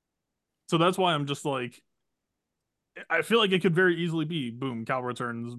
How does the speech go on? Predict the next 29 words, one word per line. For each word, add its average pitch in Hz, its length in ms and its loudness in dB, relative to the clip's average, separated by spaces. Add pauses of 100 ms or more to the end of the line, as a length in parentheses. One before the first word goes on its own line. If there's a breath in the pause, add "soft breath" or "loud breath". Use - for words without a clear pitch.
(160)
Zepho 113 260 -6
character, 107 640 -8 (540)
and 113 160 -8
the, 107 260 -8 (140)
that 117 280 -6
kinda 120 220 -4
makes 113 320 -8
sense 110 240 -12
as, 117 120 -14
like, 107 120 -12
a 110 80 -12
format 113 560 -8
for 107 300 -12
a - 20 -14
release, 95 540 -20
right? 113 160 -8
It's 113 140 -14
like, 107 280 -12 (1080)
well, 117 220 -4 (540)
I 139 60 -6
guess 117 160 -8
Bo-Katan's 107 500 -10
monthly, 104 300 -10
so 101 300 -16 (1200 loud breath)
that 151 180 2
<laughs> - 0 -
goes 160 260 2
away, 156 320 0
but 117 220 -6